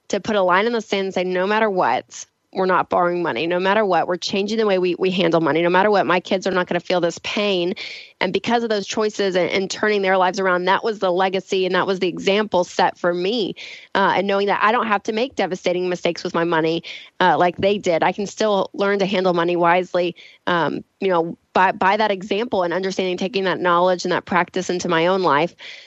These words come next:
And so for people that, you know, feel like, "Gosh, I don't, I don't know what else to do," you know, I, I think that first step is to say, you know, "You're the only one that can change your life. And either you have the decision to do it or not. And it is, it's up to you." Um, but I think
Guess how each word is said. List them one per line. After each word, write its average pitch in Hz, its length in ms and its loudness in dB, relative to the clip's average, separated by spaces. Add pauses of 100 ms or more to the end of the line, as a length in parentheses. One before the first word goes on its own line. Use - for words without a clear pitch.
(120)
And 190 100 -4
so 208 140 0
for 196 120 -4
people 220 300 -2
that, 190 320 0
you 196 80 -2
know, 165 160 0
feel 190 180 -2
like, 165 140 0
"Gosh, 180 260 -2
I 185 140 0
don't, 180 140 0
I 180 140 2
don't 185 100 0
know 190 80 0
what 180 100 2
else 175 160 0
to 190 100 -6
do," 190 120 -2
you 185 160 0
know, 160 180 2
I, 175 300 2
I 185 40 2
think 185 140 -2
that 185 200 0
first 196 200 -2
step 190 220 -2
is - 80 -6
to 165 100 -4
say, 180 200 -2
you 175 80 -2
know, 156 220 -2 (160)
"You're 196 220 0
the 277 140 0
only 190 260 0
one 208 180 0
that 175 120 0
can 180 140 -2
change 175 280 0
your 165 100 4
life. 131 420 2 (460)
And 165 560 0 (220)
either 185 240 -2
you 185 140 0
have 180 100 0
the 180 80 -6
decision 175 320 -4
to 170 80 -6
do 175 240 -2
it 220 100 2
or 185 140 2
not. 175 500 0
And 175 160 0
it 170 120 0
is, 180 360 0
it's - 160 -4
up 180 180 0
to - 100 -4
you." 196 320 -2 (400)
Um, 165 420 -2
but 185 80 0
I 185 60 2
think 196 180 -4